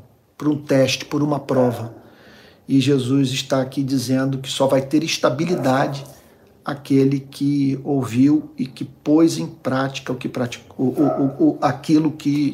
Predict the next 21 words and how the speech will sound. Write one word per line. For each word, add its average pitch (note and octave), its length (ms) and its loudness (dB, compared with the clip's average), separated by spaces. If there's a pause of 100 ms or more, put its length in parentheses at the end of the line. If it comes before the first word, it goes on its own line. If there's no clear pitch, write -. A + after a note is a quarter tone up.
que - 160 -6
ele C#3 120 2
acreditou. B2+ 680 -2 (840)
Então, G#3 520 0 (600)
essa F3+ 320 0
mensagem, D#3 920 2 (560)
ela C3+ 220 -4
só - 680 2 (320)
existe F3 920 -4
porque E3+ 440 6
já D#3 280 6
no G#3 100 2
primeiro F3 400 2
século D#3 540 0
Cristo D#3 440 -2
percebeu C#3 720 0
pessoas C#3+ 500 -2
que - 120 -8
se C#3+ 140 -2
aproximaram C#3 720 0
dele D#3 420 4